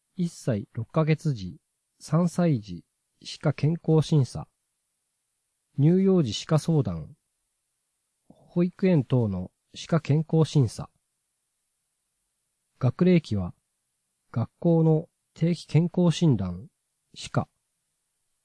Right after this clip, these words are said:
成人期から高齢期は、杉並区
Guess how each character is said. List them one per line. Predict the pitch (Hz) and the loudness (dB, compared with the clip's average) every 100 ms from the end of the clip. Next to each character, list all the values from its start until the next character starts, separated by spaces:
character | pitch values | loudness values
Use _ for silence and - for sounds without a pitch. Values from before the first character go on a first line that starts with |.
| _ _ _ _ _ _ _ _ | _ _ _ _ _ _ _ _
成 | - 170 185 | -2 2 2
人 | 185 190 | 2 0
期 | - | -2
か | - 95 | -6 -6
ら | 92 - _ | -6 -14 _
高 | - 165 | -2 2
齢 | 175 165 | 4 2
期 | - | 0
は、 | 95 85 - _ _ _ _ _ _ _ | -6 -8 -14 _ _ _ _ _ _ _
杉 | - 139 | -2 2
並 | 180 180 170 | 4 2 0
区 | 117 98 | -2 -4